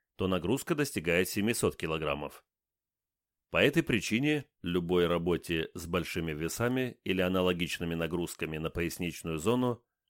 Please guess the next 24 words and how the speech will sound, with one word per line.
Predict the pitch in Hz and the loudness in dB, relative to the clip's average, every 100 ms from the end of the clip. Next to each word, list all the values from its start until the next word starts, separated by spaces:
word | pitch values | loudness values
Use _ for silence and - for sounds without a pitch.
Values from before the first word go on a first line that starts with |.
| - | -14
должна | 110 92 85 160 | -2 -2 2 0
предшествовать | 156 113 104 120 - 117 104 - | 2 0 2 0 2 4 4 2
тренировка, | 85 85 90 127 - 131 107 _ _ _ - | -2 0 2 0 0 0 -2 _ _ _ -6
направленная | 87 - 127 147 151 143 131 | -2 2 4 4 4 4 4
на | 101 | 4
укрепление | 87 92 92 95 90 82 | 2 0 0 0 2 0
мышц | 85 117 - - | 0 -2 -4 -4
поясничной | - 92 82 80 73 - | 0 2 0 -4 -6 0
области. | 98 87 78 73 - 71 - _ _ _ _ _ _ _ _ _ - | 2 2 0 -4 -6 -8 -8 _ _ _ _ _ _ _ _ _ -2
Во | 95 | 0
всех | 139 170 - | 4 4 4
случаях, | 151 147 - 80 76 | 2 2 2 0 0
когда | 98 90 95 | 0 0 2
предметом | 101 95 95 92 82 | 2 2 2 0 0
тренировки | 90 95 90 82 90 | 0 2 2 0 -2
не | 90 95 | 2 2
являются | 92 90 82 78 - 82 | 4 2 2 0 -2 0
мышцы | 85 87 - 85 | 0 -2 -4 -4
туловища, | 131 135 90 82 - 78 69 _ _ _ | 0 2 2 0 -2 -4 -4 _ _ _
а | - | -2
нагрузка | 98 104 104 95 92 | 2 2 2 0 -2
передаётся | 82 90 87 87 80 87 | -2 0 2 2 2 -2
через | 85 85 82 | -2 -2 -2
позвоночник, | 87 76 82 120 135 131 127 | -2 0 0 0 0 -2 -4